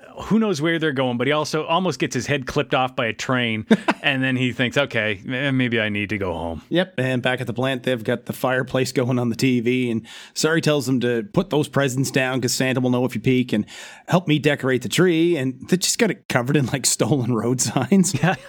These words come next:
Speaker 1: I do like the Autobots, uh, approach on Christmas, and this, like I've, I've said before, this show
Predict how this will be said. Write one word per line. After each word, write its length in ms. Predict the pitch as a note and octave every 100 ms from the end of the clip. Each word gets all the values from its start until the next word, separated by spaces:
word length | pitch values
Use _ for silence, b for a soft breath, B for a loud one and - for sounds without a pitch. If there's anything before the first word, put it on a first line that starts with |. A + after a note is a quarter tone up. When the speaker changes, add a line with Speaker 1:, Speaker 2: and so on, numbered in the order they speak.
| - -
Speaker 1:
I 60 |
do 320 | - - C4 C4
like 300 | A3+ G3 - B B
the 160 | F3+ F3+
Autobots, 680 | F3 F#3 D#3 D#3+ D3+ - -
uh, 300 | E3+ D3 C3 C3 - E3 E3+ - - _ -
approach 520 | F3+ - G#3+ E3 B2+
on 140 | E3 C#3+
Christmas, 480 | - E3 - A3 -
and 140 | F3
this, 180 | E3+ -
like 180 | F3 D#3+
I've, 160 | E3+ C#3+
I've 120 | F3+
said 180 | - F#3
before, 300 | D#3 - C3
this 120 | C#3
show 320 | - F3 E3